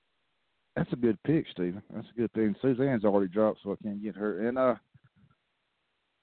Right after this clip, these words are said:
I'm leaning toward Happy. Happy Harvick, number four there for Jewett Haas Racing. Uh, he's been running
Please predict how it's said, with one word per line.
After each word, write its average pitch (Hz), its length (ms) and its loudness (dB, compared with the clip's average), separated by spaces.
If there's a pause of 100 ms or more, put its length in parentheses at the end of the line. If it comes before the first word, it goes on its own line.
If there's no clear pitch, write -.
(320)
I'm 262 240 0
leaning 226 300 0
toward 175 280 4
Happy. 139 400 -8 (1040)
Happy 151 280 -8
Harvick, 131 300 -4 (260)
number 110 380 -8
four 120 220 2
there 101 120 2
for - 120 -12
Jewett 110 160 0
Haas 107 280 2
Racing. 98 300 -2 (160)
Uh, 95 120 0
he's 98 120 -2
been 107 140 0
running 107 280 2